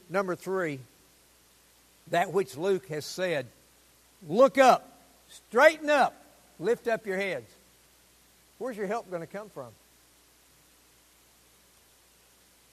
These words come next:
Well, another good place to be if your eyes aren't lifted upward would be right here, amen? Huh?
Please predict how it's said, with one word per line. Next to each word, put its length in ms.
Well, 320
another 380
good 300
place 420
to 80
be 360
if 160
your 340
eyes 380
aren't 280
lifted 400
upward 460
would 140
be 140
right 220
here, 220
amen? 380
Huh? 220